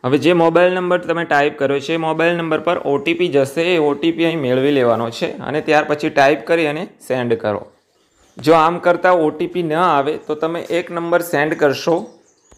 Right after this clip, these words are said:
તો તમને ઓ ટી પી રિસેન્ડ કરવામાં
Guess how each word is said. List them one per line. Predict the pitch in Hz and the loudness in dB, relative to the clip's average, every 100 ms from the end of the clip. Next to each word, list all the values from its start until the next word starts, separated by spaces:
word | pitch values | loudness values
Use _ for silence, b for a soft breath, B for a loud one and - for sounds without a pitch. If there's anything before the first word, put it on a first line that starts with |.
| _ | _
તો | 151 | -2
તમને | 156 156 165 170 - | 0 0 0 -4 0
ઓ | 151 | 0
ટી | 151 170 | 2 -2
પી | 170 175 - - _ _ - | -2 -4 -4 -12 _ _ -6
રિસેન્ડ | 131 147 180 180 | -4 -2 0 0
કરવામાં | 170 156 143 147 214 | 2 2 2 0 -4